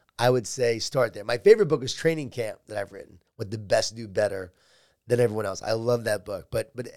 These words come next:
but Energy Buses, I would say start there, but definitely read The One Truth, 'cause it will take your mind and your state of mind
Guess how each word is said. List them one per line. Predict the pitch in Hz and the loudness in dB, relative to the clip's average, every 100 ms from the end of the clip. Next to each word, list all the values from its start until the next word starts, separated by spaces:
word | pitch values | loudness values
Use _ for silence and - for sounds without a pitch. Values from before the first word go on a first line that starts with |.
| - - | -16 -6
but | 127 | -2
Energy | 151 151 | -2 -2
Buses, | 139 139 120 120 | 2 4 4 -2
I | 120 117 | -8 -8
would | 117 | -8
say | - 127 120 | -6 -4 -4
start | - 165 180 147 | 2 4 4 4
there, | 143 143 - _ _ _ _ 117 | 4 2 -2 _ _ _ _ -18
but | 101 | -2
definitely | 127 165 160 165 | 4 4 4 -2
read | 147 156 143 - - | -2 -4 -6 -10 -10
The | 127 | -6
One | 120 123 | -2 -4
Truth, | 107 - 120 104 | -4 -8 -8 -8
'cause | 110 98 | -12 -8
it | 135 | -4
will | 135 135 135 | -2 -2 -6
take | - 127 117 | -6 -8 -10
your | 127 120 | -12 -8
mind | 104 98 95 95 _ _ _ _ _ _ | -6 -6 -10 -16 _ _ _ _ _ _
and | 107 | -10
your | 113 | -6
state | - 123 113 | -6 -6 -6
of | 98 | -8
mind | 76 71 | -12 -20